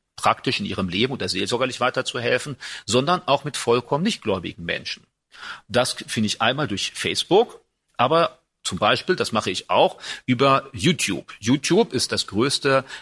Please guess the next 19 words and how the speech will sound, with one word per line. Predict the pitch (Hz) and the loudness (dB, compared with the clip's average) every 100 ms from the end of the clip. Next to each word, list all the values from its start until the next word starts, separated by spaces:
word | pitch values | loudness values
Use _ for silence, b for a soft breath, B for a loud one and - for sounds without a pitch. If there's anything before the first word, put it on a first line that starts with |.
| B | B
äh, | 101 | -2
Videoportal | 90 180 113 98 - 92 95 92 147 | 2 2 2 2 0 0 2 2 2
im | 120 98 | 0 -6
Internet. | 113 131 139 139 208 - B B B | -4 0 0 2 0 -4 B B B
Das | 104 | -2
heißt, | 107 151 - | 2 2 0
es | 117 | -2
ist | |
eine | 110 104 | -2 -2
Seite, | 87 90 160 151 | 0 0 0 0
auf | 113 - | -2 0
der | 120 | -2
es, | 113 - - | -2 -4 -4
gibt | 127 - | -6 -2
es | 123 - - _ _ _ - | -2 -4 -8 _ _ _ -8
Millionen | 110 156 117 160 220 202 | 0 2 6 6 6 4
von | 151 135 139 | 2 0 2
kleinen | 120 117 117 | 2 2 2
Filmen. | - 107 92 | 2 2 2